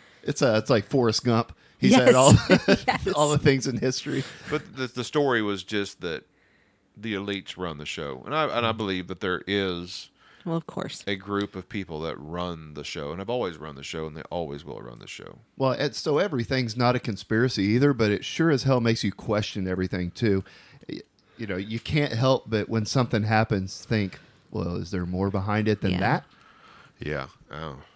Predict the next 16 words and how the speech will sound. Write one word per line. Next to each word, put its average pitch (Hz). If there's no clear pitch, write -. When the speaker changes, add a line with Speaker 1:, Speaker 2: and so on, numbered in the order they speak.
Speaker 3:
It's -
kinda 82
Speaker 2:
Yeah. 156
Speaker 3:
crazy. 80
I -
don't 120
know 87
that 90
I 90
have 87
any 90
notes. 69
Speaker 2:
I 185
have 160
a, 143
I, 185